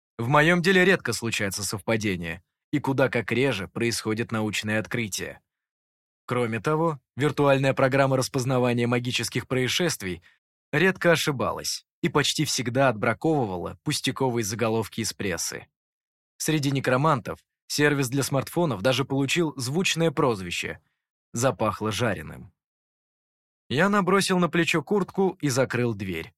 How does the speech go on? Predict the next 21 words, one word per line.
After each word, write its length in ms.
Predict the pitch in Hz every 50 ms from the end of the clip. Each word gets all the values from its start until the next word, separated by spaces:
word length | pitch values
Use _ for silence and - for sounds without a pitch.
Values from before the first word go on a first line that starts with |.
| _ _ _ _ -
не 100 | 143 135
забыв 340 | 120 127 117 110 110 98 -
повесить 520 | - 104 104 107 110 107 - 98 92 -
на 60 | 107
ее 320 | 104 104 104 104 104 107 104
ручку 340 | 127 156 156 - - 156
табличку 540 | 143 - 123 104 104 110 113 110 - - 123
с 120 | 110 - -
номером 360 | 107 107 117 131 135 135 123
своего 440 | - - 104 95 87 87 90 95 90
телефона. 680 | - 107 104 104 98 - - 80 76 76 71 - - _ _ _ _ _ _ _ _ _ _ _ _ _ -
В 80 | -
новостной 400 | 135 156 156 165 160 - 180 180
сводке 460 | 170 - 170 202 202 185 - - - 85
была 240 | 92 127 156 180
фотография 560 | 180 - - - 170 165 180 175 160 - 165 165
мужчины 640 | 165 165 160 - - 202 208 202 196 196 185 190 _
напротив 500 | - 139 131 - 135 139 135 - 123 -
серого 400 | - - 127 139 151 160 156 160
двухэтажного 720 | 147 131 123 - 120 - - 110 110 98 110 113 110 113
дома 400 | 113 131 156 170 175 170 160 143